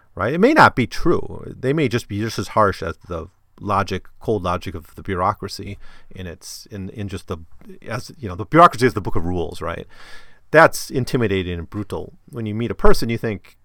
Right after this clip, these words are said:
"Oh, finally someone I can log-, reason with," right? But they're just extensions of that same rule book. And it's, it's a false comfort we get from the, you know, the interpersonal relationship. And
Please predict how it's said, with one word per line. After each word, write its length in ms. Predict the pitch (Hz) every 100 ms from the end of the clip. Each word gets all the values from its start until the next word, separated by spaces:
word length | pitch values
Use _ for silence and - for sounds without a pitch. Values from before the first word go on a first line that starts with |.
| -
"Oh, 400 | 180 180 165 120
finally 340 | - 143 147 120
someone 300 | 117 104 87
I 100 | 90
can 320 | 92 78 78 _ -
log-, 320 | 98 95 -
reason 380 | 113 117 107 87
with," 240 | - -
right? 240 | 87 90 170 _ -
But 160 | 214 _ _ _ - -
they're 140 | 160
just 160 | 214 165
extensions 420 | 139 - 127 110
of 80 | 104
that 160 | 95 -
same 260 | 107 95
rule 160 | 92 110
book. 300 | - - - - - - - -
And 180 | 101 101
it's, 240 | - -
it's 220 | - 110 110
a 80 |
false 560 | - 131 104 - - - _ _ _ _ _ _
comfort 440 | - 110 101 95
we 100 | 98
get 240 | 90 78 -
from 380 | - 82 87 98
the, 100 | - -
you 200 | - 104
know, 100 | 85
the 160 | 92 104
interpersonal 540 | 90 - 90 - 80
relationship. 580 | 80 80 87 92 - - _ _ _ _ _ _ _ _ _ _ _
And 240 | 123 101